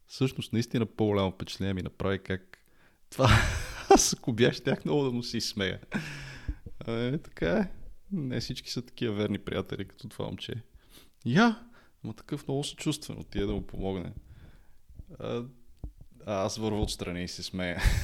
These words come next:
<laughs> Най-безцеремонно. О. Такива неща, които бих останали в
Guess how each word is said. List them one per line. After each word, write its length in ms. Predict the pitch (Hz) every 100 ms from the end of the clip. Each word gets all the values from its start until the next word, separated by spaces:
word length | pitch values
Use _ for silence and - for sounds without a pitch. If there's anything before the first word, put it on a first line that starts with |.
| - -
<laughs> 460 | - - - - -
Най-безцеремонно. 2000 | 107 117 113 - - - - - - - - 120 104 - - 107 107 101 101 110 107 - - - - - - - - - - - - - - - - - - -
О. 760 | 214 165 156 143 - - - 98 101 - - - - - - - - - - - - - _ _ _ _ _
Такива 300 | - - 95
неща, 320 | 87 - - 92
които 360 | - 98 -
бих 240 | - 87 -
останали 440 | - 87 85 87
в 200 | 85